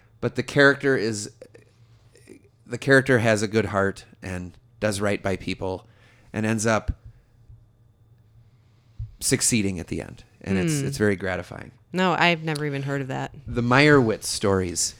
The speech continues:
Speaker 1: is an objectively good movie that Adam Sandler
Speaker 2: I think I've heard about that, like, that it was good.
Speaker 1: directed?
Speaker 2: Yeah.
Speaker 1: Uh, d-, yeah, Dustin Hoffman.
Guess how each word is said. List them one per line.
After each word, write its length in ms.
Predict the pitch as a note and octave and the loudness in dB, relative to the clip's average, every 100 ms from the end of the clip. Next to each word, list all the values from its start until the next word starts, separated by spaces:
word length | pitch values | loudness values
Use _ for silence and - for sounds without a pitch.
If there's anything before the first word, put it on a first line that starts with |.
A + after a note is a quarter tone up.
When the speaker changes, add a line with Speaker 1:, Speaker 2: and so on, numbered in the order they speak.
| - | -2
Speaker 1:
is 160 | A2 | 0
an 120 | G#2+ G#2 | 0 -2
objectively 560 | F#2 B2+ C3 A2 A2 | 4 4 4 2 0
good 340 | F#2+ G2+ G#2 F#2 | 0 2 2 0
movie 420 | F#2 E2 - - _ _ _ _ | -8 -10 -14 -20 _ _ _ _
that 220 | G2 F#2 F#2+ | -2 -2 -2
Adam 300 | F#2+ F#2+ F#2 | -4 -4 -8
Sandler 580 | - F#2 F#2 F#2 F2+ F#2+ _ - - | -8 -8 -8 -8 -8 -12 _ -8 -2
Speaker 2:
I 80 | B3 | 2
think 200 | F#4 A4 B4+ | 4 6 4
I've 140 | G#4 | 4
heard 260 | A3+ C4+ D#4+ | 6 8 8
about 300 | E4 D#4+ D#4+ | 8 8 8
that, 340 | E4 F4 F4 G#3+ | 6 6 4 4
like, 240 | A3+ G#3+ | 4 6
that 180 | A3 A3 | 6 6
it 120 | A3+ | 6
was 200 | G#3 F3 | 2 2
good. 420 | E3+ F#3+ G3 G#3+ | 4 6 8 6
Speaker 1:
directed? 420 | A#3+ A#3+ B3 B3 B3 | 2 0 -2 0 4
Speaker 2:
Yeah. 480 | A3 F3+ D3 D3+ D3 - _ _ - _ _ _ | 8 8 6 2 -4 -12 _ _ -20 _ _ _
Speaker 1:
Uh, 360 | - - - - - | -18 -16 -16 -16 -12
d-, 100 | - | -4
yeah, 200 | C3+ C3+ | 4 4
Dustin 420 | F#2+ A2 A#2 - A#2+ | 4 2 0 -2 -2
Hoffman. 760 | A#2 A2+ - C3 B2+ C3 | 0 -2 0 -2 0 -2